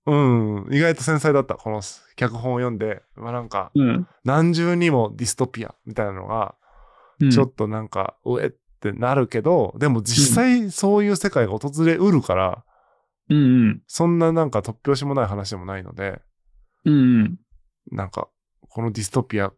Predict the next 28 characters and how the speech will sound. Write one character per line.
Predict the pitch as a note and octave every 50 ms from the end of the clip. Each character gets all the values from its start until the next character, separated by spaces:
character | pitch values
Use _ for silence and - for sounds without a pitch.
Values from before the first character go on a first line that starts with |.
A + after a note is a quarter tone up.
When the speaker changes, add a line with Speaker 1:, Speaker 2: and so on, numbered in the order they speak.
| _ _
Speaker 1:
か | - - D#3 D3
ら | A#2 G#2+ G#2 -
何 | A#2+ C3 B2 A2+ G#2+
を | G#2 G2
思 | G#2 A2+ A2 G2
う | F2+
か、 | - G2 F#2+ - -
何 | A#2+ A#2+ A2
を | G2+ G2
考 | - - G#2+ A2 G#2+ G#2
え | G2
る | - -
か | - G2 F#2 -
っ | _ _ _ _ _ _ -
て | - G#2+
い | G#2+ G#2+
う | A#2+ B2 A#2 G#2 G#2+ _ _ _ _ _ _ -
意 | B2
味 | A#2 G#2+
で | G2 G#2+
は、 | B2+ C#3+ B2 G2+
す | - - G2
ご | F#2+ F#2 F#2+
い | F#2+ _ _ _ _ _ _ _ _ _ _ _ - _ _ _ _ _ -
い | A2 G#2+ G2+ G2+
い | -
作 | - - - - - G#2
品、 | F#2 G2 G#2 G#2 G#2 G#2 - -